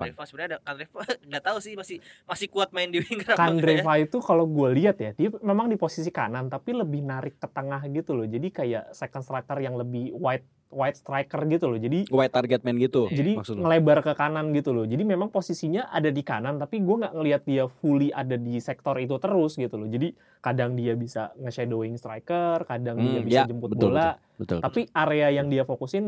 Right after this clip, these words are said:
Speaker 2: di area tengah. Tapi biarpun
Speaker 1: Iya.
Speaker 2: harus ke kanan itu ketika memang ada kebutuhan untuk, eh, overlapping.
Speaker 1: Iya,
Speaker 2: Karena
Speaker 1: iya.
Speaker 2: ya balik lagi stamina mungkin ya, dia
Speaker 1: Hmm,
Speaker 2: akan
Speaker 1: jadi
Speaker 2: mempositioningnya
Speaker 1: menurut
Speaker 2: gitu.
Speaker 1: gua main, eh, Kandreva justru akan jadi, eh, pilihan kedua, jadi nggak pilihan ut-, utama nih kalau dari lihat strategi Inzaghi ya.
Speaker 3: Iya.
Speaker 1: Mungkin kalau dia m-,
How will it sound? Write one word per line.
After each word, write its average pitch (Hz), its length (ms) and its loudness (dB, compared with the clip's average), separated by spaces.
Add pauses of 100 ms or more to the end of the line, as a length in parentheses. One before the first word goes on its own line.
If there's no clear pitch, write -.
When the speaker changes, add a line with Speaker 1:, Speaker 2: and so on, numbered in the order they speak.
(100)
Speaker 2:
di 131 220 0
area 117 520 -4
tengah. 151 400 -4
Tapi 147 220 -4
biarpun 135 340 2
Speaker 1:
Iya. 135 80 -6
Speaker 2:
harus 131 200 -4 (300)
ke - 120 -8
kanan 170 340 0
itu 170 180 -4
ketika 175 280 -4
memang 143 260 -4
ada 123 200 -4
kebutuhan 123 500 -4
untuk, 113 260 -8 (200)
eh, 113 260 -6
overlapping. 123 640 -4 (220)
Speaker 1:
Iya, 156 120 -12
Speaker 2:
Karena 151 160 -2
Speaker 1:
iya. 139 80 0
Speaker 2:
ya 123 40 0
balik 117 180 -4
lagi 170 200 0
stamina 123 440 -4
mungkin 135 240 -4
ya, 123 100 -2
dia 127 160 0
Speaker 1:
Hmm, 131 80 0
Speaker 2:
akan 147 160 -4
Speaker 1:
jadi 135 160 -6
Speaker 2:
mempositioningnya 120 560 -6
Speaker 1:
menurut 170 120 -4
Speaker 2:
gitu. 110 120 -4
Speaker 1:
gua 254 100 -6 (540)
main, 165 240 -12
eh, 156 280 -8
Kandreva 151 460 -8
justru 180 300 -10
akan 160 360 -8
jadi, 139 280 -10 (600)
eh, 139 280 -6
pilihan 170 380 -8
kedua, 190 300 -10
jadi 185 160 -10
nggak 170 200 -2
pilihan 143 220 -12
ut-, 147 240 -18
utama 180 320 -6
nih 147 80 -8
kalau 139 220 -4
dari 139 280 -6
lihat 135 300 -8
strategi 127 480 -12
Inzaghi 120 400 -12
ya. 165 100 -4
Speaker 3:
Iya. 180 200 -2
Speaker 1:
Mungkin 233 160 -10
kalau 196 160 -6
dia 165 160 -6
m-, 156 180 -16